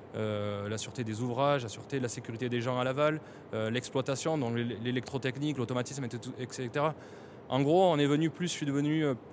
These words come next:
on est plus des généralistes, nous, c'est-à-dire qu'on, on touche à beaucoup de choses. Et donc, on arrive à, à s'enrichir, euh, culturellement et,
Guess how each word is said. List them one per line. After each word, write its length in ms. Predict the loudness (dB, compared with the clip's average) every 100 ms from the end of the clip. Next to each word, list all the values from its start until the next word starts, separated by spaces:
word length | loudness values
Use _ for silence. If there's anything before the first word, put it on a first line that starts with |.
| -2
on 80 |
est 120 | -2 0
plus 240 | -4 -2
des 80 | 0
généralistes, 560 | 2 4 4 2 -2
nous, 120 | -4 -4
c'est-à-dire 400 | -4 -4 -4 -2
qu'on, 220 | 0 -2 -6 -16 -4
on 80 | -2
touche 260 | 0 -2 -6 -6
à 80 | -4
beaucoup 240 | -2 -2 0
de 60 |
choses. 220 | 0 0 -4 -16 -6
Et 60 |
donc, 180 | -2 0
on 120 | 0
arrive 320 | -2 0 0 2
à, 200 | 0 -2 -8 -12 -6
à 80 |
s'enrichir, 600 | -2 0 0 -4 -2 -2 0
euh, 420 | 0 0 -2 -4 -6
culturellement 840 | -8 -8 -4 -2 0 2 2 0
et, 320 | 0 -2 -4